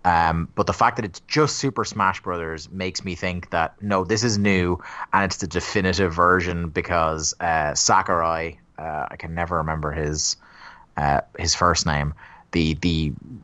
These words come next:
long-suffering, if you're, if you read interviews with him, <laughs> producer of the series,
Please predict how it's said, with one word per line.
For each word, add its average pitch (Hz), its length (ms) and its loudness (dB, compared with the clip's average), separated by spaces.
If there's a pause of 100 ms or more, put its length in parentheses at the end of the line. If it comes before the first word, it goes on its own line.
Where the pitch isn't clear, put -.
(280)
long-suffering, 101 1120 4
if 92 140 -8
you're, 87 120 0
if 85 180 -2
you 92 80 0
read 87 180 2
interviews 90 400 2
with 87 120 0
him, 95 220 0
<laughs> - 0 -
producer 101 640 4
of 82 260 2
the 85 100 -4
series, 90 500 2